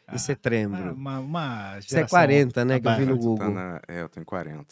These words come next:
Speaker 3: Tu tá na flor da idade,
Speaker 2: Ah,
Speaker 3: né?
Speaker 2: eu sou um meninão ainda.
Speaker 3: Queria eu ter ainda meus vinte e cinco e tomar umas decisões melhores na vida.
Speaker 1: É por
Speaker 3: Nunca tome
Speaker 2: Não.
Speaker 3: decisões erradas.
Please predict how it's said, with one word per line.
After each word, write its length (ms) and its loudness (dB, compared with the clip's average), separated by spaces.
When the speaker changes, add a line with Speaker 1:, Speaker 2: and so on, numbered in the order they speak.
Speaker 3:
Tu 120 -20
tá 100 -10
na 140 -10
flor 400 -2
da 100 -8
idade, 360 -10
Speaker 2:
Ah, 240 -2
Speaker 3:
né? 40 -2
Speaker 2:
eu 60 -4
sou 160 -4
um 20 -2
meninão 600 0
ainda. 300 -2
Speaker 3:
Queria 220 0
eu 280 2
ter 200 -4
ainda 380 -6
meus 180 -8
vinte 200 -12
e 40 -12
cinco 520 -10
e 40 -16
tomar 280 -8
umas 200 -10
decisões 600 -12
melhores 680 -8
na 120 -16
vida. 600 -14
Speaker 1:
É 80 -18
por 120 -6
Speaker 3:
Nunca 180 -2
tome 240 -4
Speaker 2:
Não. 80 -4
Speaker 3:
decisões 760 -10
erradas. 540 -16